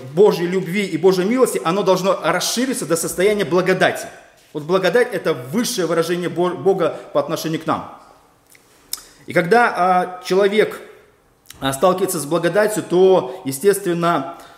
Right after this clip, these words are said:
он может, скажем, как-то вот со, со временем изначально, скажем, быть впечатлен тем, что Бог вот явил к нему все, все это. Естественно, мы впечатляемся, что Бог обратил на нас внимание, Бог возлюбил, потом Бог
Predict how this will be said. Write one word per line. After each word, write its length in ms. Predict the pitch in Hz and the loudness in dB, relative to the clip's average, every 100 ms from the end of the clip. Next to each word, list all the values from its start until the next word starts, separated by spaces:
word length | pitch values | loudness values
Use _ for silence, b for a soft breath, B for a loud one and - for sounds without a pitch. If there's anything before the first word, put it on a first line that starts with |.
| B B _ - | B B _ -6
он 200 | 165 196 | 0 0
может, 580 | 165 165 160 190 175 165 | 0 -2 0 2 2 0
скажем, 340 | 156 147 151 - - | -2 -2 -4 -8 -4
как-то 360 | 175 - 160 | -4 -2 -2
вот 340 | 165 165 - - | 0 -2 -8 -16
со, 340 | - - 165 165 | -10 -4 -2 -2
со 200 | - 165 | 0 0
временем 440 | 165 202 190 170 165 | 2 0 0 -2 -2
изначально, 640 | 160 147 143 190 190 170 | -4 -2 2 2 2 0
скажем, 260 | - 151 151 | -2 -2 -2
быть 140 | 175 | -4
впечатлен 580 | - 143 196 185 208 170 | -6 -8 -6 2 4 4
тем, 220 | 202 208 | 2 0
что 540 | - 170 170 151 127 123 | 0 2 2 2 -4 2
Бог 220 | 185 190 | 2 2
вот 160 | 156 151 | -2 -4
явил 340 | 151 160 185 | -4 0 0
к 40 | |
нему 220 | 175 160 160 | 0 -4 -4
все, 260 | - 165 - | -4 -6 -6
все 200 | - 165 | -2 0
это. 340 | 170 113 90 - b b b b b _ _ _ _ _ - | 2 0 -4 -16 b b b b b _ _ _ _ _ -4
Естественно, 320 | 135 208 170 | 2 2 2
мы 60 | |
впечатляемся, 420 | - - 175 156 143 | -2 0 0 0 -4
что 140 | 165 | -4
Бог 260 | 139 180 151 | 0 0 2
обратил 340 | 143 147 156 | 0 0 0
на 80 | 147 | -2
нас 180 | 135 135 | -2 -2
внимание, 440 | 151 202 226 240 | -2 0 0 -2
Бог 260 | 160 202 202 | 2 2 2
возлюбил, 420 | 180 180 190 208 | -2 -2 -4 -2
потом 440 | 160 160 202 135 | -2 2 0 2
Бог 340 | 160 208 - | 4 4 4